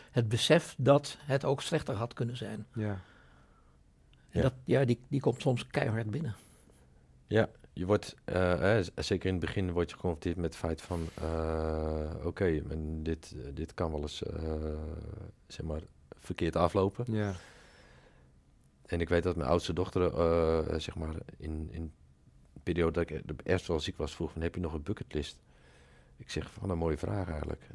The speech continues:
Speaker 3: Ik, ik zeg maar: "Nee, die heb ik niet. Als ik de Kilimanjaro op had gewild, had ik dat al lang gedaan. Dan moet het nu niet in één keer dat ik het nu, eh, nu moet doen." Maar dat bracht mij wel bij het feit van dat ik, eh, heel goed even kon stilstaan met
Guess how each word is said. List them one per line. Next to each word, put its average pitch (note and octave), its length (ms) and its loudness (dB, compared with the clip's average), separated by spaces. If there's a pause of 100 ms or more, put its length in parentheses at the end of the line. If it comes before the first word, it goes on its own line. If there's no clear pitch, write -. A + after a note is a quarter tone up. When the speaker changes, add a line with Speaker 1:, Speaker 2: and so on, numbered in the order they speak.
Speaker 3:
Ik, - 160 -14
ik - 220 -12
zeg - 180 -4
maar: E2+ 220 -2 (520)
"Nee, F#2 260 2
die D2+ 100 0
heb F#2 120 2
ik G2 60 -4
niet. D#2 220 -6
Als - 200 -8
ik - 80 -20
de E2+ 80 -2
Kilimanjaro F2 640 2
op F2 100 -2
had E2+ 120 -4
gewild, E2+ 280 -4
had F2 120 -4
ik E2+ 120 -4
dat D#2+ 140 -6
al E2+ 80 -2
lang E2+ 120 0
gedaan. F2 280 2
Dan C#2+ 80 -4
moet D#2 180 -4
het D#2 80 -4
nu F2+ 200 0
niet F2+ 220 2
in F2+ 60 2
één E2+ 140 2
keer E2 140 -4
dat E2+ 140 0
ik E2 80 -10
het E2+ 100 -6
nu, E2+ 220 0
eh, D#2 60 -2
nu E2 100 -4
moet E2 140 -4
doen." F#2+ 200 0 (1080)
Maar F2 100 4
dat F2+ 80 6
bracht A2+ 260 6
mij G2 180 6
wel A2 360 6 (120)
bij F#2+ 100 6
het F#2+ 120 4
feit F#2 260 2
van F2 280 -2 (200)
dat F#2 200 2
ik, - 300 -4
eh, D#2+ 260 0
heel A#2 440 4 (120)
goed - 400 -4
even F#2+ 280 -4
kon F#2 160 -4
stilstaan A2+ 640 0 (140)
met F2+ 300 0